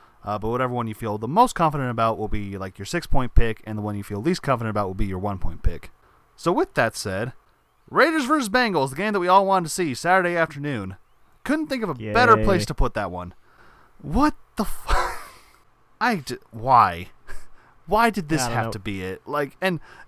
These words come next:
Speaker 1: and it's funny. Remember how I said, like, you know, creating storylines? This is on N B C, where, if I'm not mistaken, Al Michaels is probably gonna be p-, calling this one, maybe.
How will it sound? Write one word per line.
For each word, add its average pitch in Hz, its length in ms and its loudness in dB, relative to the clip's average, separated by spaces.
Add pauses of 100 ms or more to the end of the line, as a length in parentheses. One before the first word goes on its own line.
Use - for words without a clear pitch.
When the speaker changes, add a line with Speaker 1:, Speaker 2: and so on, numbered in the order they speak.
(100)
Speaker 1:
and 247 140 2
it's 226 120 -2
funny. 202 160 4
Remember 202 260 0
how 240 140 6
I 202 60 2
said, 190 200 0
like, 135 220 2
you 143 80 -4
know, 135 160 0
creating 147 440 0
storylines? 147 600 -2 (380)
This 214 160 0
is 214 160 -8
on 170 260 0
N 135 160 -4
B 127 100 -4
C, 101 400 -8 (460)
where, 196 460 4 (440)
if 131 140 -6
I'm 202 140 2
not 277 120 0
mistaken, 202 460 2 (100)
Al 175 160 6
Michaels 190 340 2
is 107 180 -10
probably 165 320 0
gonna 226 120 -4
be 247 80 -6
p-, - 180 -16 (120)
calling 254 240 2
this 254 140 -4
one, 262 160 0
maybe. 262 340 -2